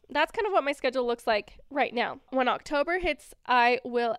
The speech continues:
be adding coaching in. So I will hopefully at that point only be shooting two days a week, and then I'll have a recording slash computer day and a coaching day where I just kinda stack. Last year, I would do three coaching calls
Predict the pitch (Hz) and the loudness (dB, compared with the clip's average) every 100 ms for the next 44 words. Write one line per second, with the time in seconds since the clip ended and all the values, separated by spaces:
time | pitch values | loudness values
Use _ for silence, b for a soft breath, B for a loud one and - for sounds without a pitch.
0 | - 240 - 233 220 220 - 226 - 202 | -6 -8 -2 -2 -2 -6 -6 -8 -8 -8
1 | 190 202 - - 220 226 220 220 214 B | -8 -8 -10 -4 -2 -2 -2 -2 -2 B
2 | B B B B B - 403 - 285 262 | B B B B B 4 4 4 -4 -2
3 | 254 254 269 247 277 247 233 240 226 - | 0 0 2 0 0 -2 -2 -6 -8 -10
4 | 214 214 - 311 262 240 226 226 - 233 | -10 -10 -8 -2 -2 -2 -6 -6 -8 -6
5 | 226 214 226 220 190 185 - 208 196 170 | -4 -4 -4 -4 -4 -6 -8 -6 -4 -4
6 | 175 - _ 220 208 - 302 302 294 285 | -4 -8 _ -8 -8 -4 -2 -2 -2 -6
7 | 277 - 220 220 220 226 247 254 240 220 | -10 -6 -6 -6 -12 -10 -6 -4 0 0
8 | 214 - 220 220 208 208 226 - 220 - | 0 -4 -8 -6 -6 -8 -10 -8 -8 -8
9 | 214 208 - 208 202 190 185 185 190 - | -10 -12 -10 -6 -6 -4 -4 -6 -10 -12
10 | - 208 175 - 196 - - B B B | -12 -10 -10 -4 -4 -4 -14 B B B
11 | - 214 226 - 226 - 214 208 208 208 | -4 -4 -2 -2 -2 0 -2 -2 -6 -10
12 | 202 - - 214 - 226 - - 208 208 | -14 -14 -12 -12 -10 -10 -10 -8 -8 -10
13 | - 196 185 185 - - | -6 -4 -4 -6 -12 -20